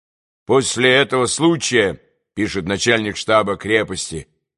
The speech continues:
и вплоть до эвакуации Севастополя, если и производились аресты,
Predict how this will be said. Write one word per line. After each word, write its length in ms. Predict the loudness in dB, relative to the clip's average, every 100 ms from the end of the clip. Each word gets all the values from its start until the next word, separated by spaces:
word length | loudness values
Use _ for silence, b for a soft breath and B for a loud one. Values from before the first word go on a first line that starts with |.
| -10
и 80 | -8
вплоть 460 | -4 2 2 2
до 200 | 0 0 2
эвакуации 880 | 0 0 2 4 6 4 0 -8 -8
Севастополя, 920 | -6 -4 -4 2 4 4 0 -6 -8 _ _ _ _
если 460 | 0 2 2 0 -2
и 80 | -2
производились 960 | -2 -4 -2 -2 -2 -2 -2 -2 0 2
аресты, 800 | 2 4 2 0 0 0 0